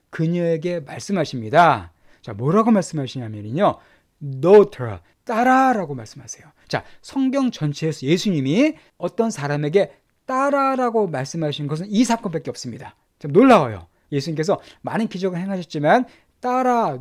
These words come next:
daughter라고" 말씀하신 것은 이 여자가 유일합니다.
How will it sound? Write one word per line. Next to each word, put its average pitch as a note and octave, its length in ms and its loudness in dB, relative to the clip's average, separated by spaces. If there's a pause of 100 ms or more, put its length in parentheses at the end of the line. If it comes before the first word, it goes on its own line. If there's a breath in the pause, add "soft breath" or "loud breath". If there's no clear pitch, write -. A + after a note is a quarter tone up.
(120)
daughter라고" G#3+ 560 4
말씀하신 D3 520 -6
것은 D#3+ 220 -8
이 A3+ 220 4
여자가 F3+ 340 0
유일합니다. C3+ 1040 0